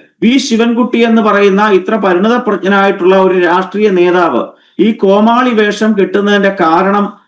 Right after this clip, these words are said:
നോക്കുമ്പോൾ ഈ ശബരിമല ഇഷ്യൂവുമായിട്ട് ഇതിന് ന-, വളരെ അടുത്തൊരു ബന്ധമുണ്ട് എന്ന് കാണാൻ സാധിക്കും. അതെങ്ങനെയാണെന്ന് ചോദിച്ചാൽ ഈ പമ്പയില് ആഗോള നിക്ഷേപക സംഗമം നടത്തിയപ്പോൾ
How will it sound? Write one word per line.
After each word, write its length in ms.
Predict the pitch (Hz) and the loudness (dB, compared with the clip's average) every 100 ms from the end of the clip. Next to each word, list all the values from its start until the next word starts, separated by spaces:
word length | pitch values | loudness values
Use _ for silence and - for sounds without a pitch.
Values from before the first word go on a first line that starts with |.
| _ | _
നോക്കുമ്പോൾ 680 | 175 196 190 202 190 175 113 - - | 0 0 0 0 2 0 -2 -6 -6
ഈ 100 | 202 | -2
ശബരിമല 640 | 208 208 190 208 247 254 240 | -2 0 0 0 0 0 0
ഇഷ്യൂവുമായിട്ട് 760 | 208 - 220 220 208 202 190 | 0 -2 0 0 2 0 0
ഇതിന് 280 | 175 190 180 - _ _ - | 0 2 0 -4 _ _ -6
ന-, 140 | 339 - - 147 | -6 -6 -12 -4
വളരെ 380 | 185 208 262 | 0 0 0
അടുത്തൊരു 480 | 226 190 202 262 233 | 0 2 0 0 0
ബന്ധമുണ്ട് 640 | 196 190 190 220 220 190 190 | 2 2 2 0 0 0 0
എന്ന് 200 | 185 185 | 0 0
കാണാൻ 300 | 175 165 185 | 0 0 0
സാധിക്കും. 560 | 185 165 143 135 117 - - _ | 0 -2 -2 -2 -4 -6 -14 _
അതെങ്ങനെയാണെന്ന് 800 | 165 190 208 220 269 240 220 220 | -2 0 2 2 2 2 2 0
ചോദിച്ചാൽ 640 | 196 180 180 - 143 - - _ _ 170 | 2 2 2 2 -2 -4 -14 _ _ 0
ഈ 120 | 214 | 0
പമ്പയില് 640 | - 190 196 220 269 247 | 0 0 2 2 0 0
ആഗോള 580 | 240 226 190 214 226 240 | 2 2 0 0 0 2
നിക്ഷേപക 580 | 240 190 - 226 226 233 | 0 0 0 0 0 -2
സംഗമം 500 | 226 202 190 214 214 | -2 -2 -2 0 0
നടത്തിയപ്പോൾ 720 | 190 185 185 190 185 135 - | 0 -2 0 0 0 -2 -4